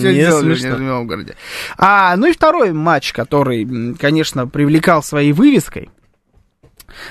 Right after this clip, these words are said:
Speaker 1: это московское дерби. На этой неделе нам повезло, было целых два московских дерби. Одно в Кубке, самое главное, самое громкое, и одно в,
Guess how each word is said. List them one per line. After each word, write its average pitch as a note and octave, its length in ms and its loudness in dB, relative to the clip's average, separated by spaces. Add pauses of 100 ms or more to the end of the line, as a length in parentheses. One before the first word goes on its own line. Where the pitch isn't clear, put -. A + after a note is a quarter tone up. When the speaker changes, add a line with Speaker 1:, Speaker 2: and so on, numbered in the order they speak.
(140)
Speaker 1:
это G#3 720 2
московское A3 560 0
дерби. F3 320 2
На C3+ 280 2
этой F#3+ 180 0
неделе E3+ 380 2
нам C#3+ 180 0
повезло, G#3 460 2
было D#3+ 220 2
целых D#3 300 -4
два E3+ 240 2
московских C#3+ 560 -6
дерби. C4+ 380 0 (360)
Одно E3+ 440 2
в - 80 -6
Кубке, D3+ 720 0
самое D#3+ 360 2
главное, D#3+ 460 2
самое D#3 300 0
громкое, C#3 540 0
и E3 200 0
одно D#3 400 2
в, D3+ 240 -4